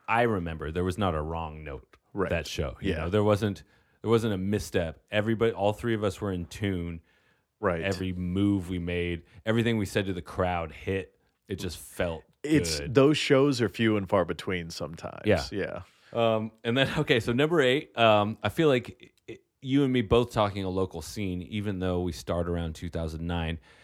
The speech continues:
Speaker 1: it'd be unfortunate if we did not bring up
Speaker 2: The one
Speaker 1: the
Speaker 2: band
Speaker 1: Silver Sun Pickups.
Speaker 2: Exactly. The one that, like, really helped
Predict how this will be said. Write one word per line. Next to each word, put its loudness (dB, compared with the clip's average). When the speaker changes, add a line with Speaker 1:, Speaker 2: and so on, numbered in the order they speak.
Speaker 1:
it'd 2
be 2
unfortunate -2
if -10
we -2
did -6
not -2
bring 2
up -4
Speaker 2:
The 6
one 2
Speaker 1:
the 4
Speaker 2:
band 8
Speaker 1:
Silver 8
Sun 2
Pickups. 0
Speaker 2:
Exactly. 4
The 4
one 4
that, 4
like, 2
really 2
helped 0